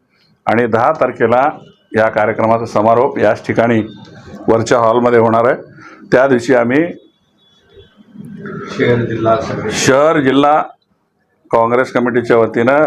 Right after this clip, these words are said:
Speaker 1: शिंदे साहेबावर आधारित असलेला जो चित्रपट आहे दुसरी गोष्ट हे दाखवणार आहोत. आणि आतापर्यंत सोलापूर शहर जिल्ह्यामध्ये जे निष्ठावंत कार्यकर्ते होते काँग्रेसचे, ते कुठल्याही पक्षात गेलेले नाही. त्यांना मिळो न मिळो,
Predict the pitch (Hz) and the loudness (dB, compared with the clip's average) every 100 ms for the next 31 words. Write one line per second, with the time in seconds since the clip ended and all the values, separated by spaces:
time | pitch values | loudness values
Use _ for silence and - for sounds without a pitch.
0 | 110 - 110 117 143 147 123 127 131 135 | -2 -2 0 2 2 2 0 2 2 2
1 | 113 113 120 117 110 - 117 117 117 120 | 2 2 0 0 -2 0 0 2 0 -2
2 | 117 - 143 151 98 87 - - - - | -2 0 0 0 -2 -4 -10 -18 -20 -20
3 | - 104 101 127 123 110 113 - - - | -6 -2 2 4 4 2 0 -6 -14 -18
4 | - - - 113 123 113 104 107 113 107 | -20 -10 -2 0 0 2 0 0 0 2
5 | 101 104 127 - _ - - _ - 107 | 0 0 -4 -6 _ -20 -20 _ -2 0
6 | 120 127 107 139 139 127 117 107 123 123 | 2 0 0 0 0 2 0 0 0 0
7 | 113 107 123 131 127 127 117 117 123 110 | 0 0 0 0 0 0 2 2 2 0
8 | 110 107 104 110 123 127 - - - - | 0 0 2 2 0 -2 -12 -16 -6 0
9 | 107 104 101 135 147 147 127 117 117 113 | 2 2 0 0 2 0 2 0 0 -2
10 | 110 107 110 107 175 180 110 - 87 - | 0 0 0 -4 -4 -2 -2 -2 -8 -8
11 | - - - - - - 113 98 123 139 | -16 -18 -16 -14 -4 0 0 0 0 0
12 | 135 107 127 117 120 135 135 117 101 113 | 0 0 0 2 2 2 2 0 0 0
13 | 117 113 113 127 131 117 123 131 123 117 | 0 2 2 2 2 2 0 0 2 2
14 | 92 | 0